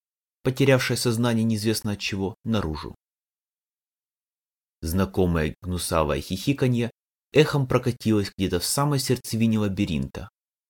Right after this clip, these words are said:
Следом за ним послышался глухой грохот и сухой треск, какой бывает от столкновения дерева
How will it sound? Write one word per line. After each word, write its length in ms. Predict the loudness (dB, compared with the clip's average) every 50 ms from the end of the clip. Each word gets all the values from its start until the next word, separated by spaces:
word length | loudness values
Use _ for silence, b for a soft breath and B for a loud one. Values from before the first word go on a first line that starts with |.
| _ _ _ _ _ _ _ _ _
Следом 500 | -14 -8 -2 0 2 2 4 4 2 0
за 140 | 2 2 2
ним 300 | 4 4 4 2 2 0 -4 _ _ _ _ _ _ _ _ _ -2
послышался 640 | -2 -2 0 0 0 0 2 2 0 0 0 0
глухой 420 | 0 0 0 0 0 2 2 2 4
грохот 580 | 4 2 4 4 6 4 4 2 -2 -4 -4
и 100 | -6 -8
сухой 400 | -6 -4 -6 -6 -2 2 2 2
треск, 580 | 2 0 -2 0 0 0 -2 -4 -6 -10 -14 -20 _ _ _ _ _ _ _ _
какой 300 | -8 -6 -4 -2 0 0
бывает 540 | 2 2 2 4 4 4 4 4 2 -2 -8 _ _ _ _
от 120 | -6 -6 -2
столкновения 680 | 0 0 0 2 2 2 2 4 4 4 4 2 2
дерева 520 | 2 2 2 2 4 2 0 0 -2 -4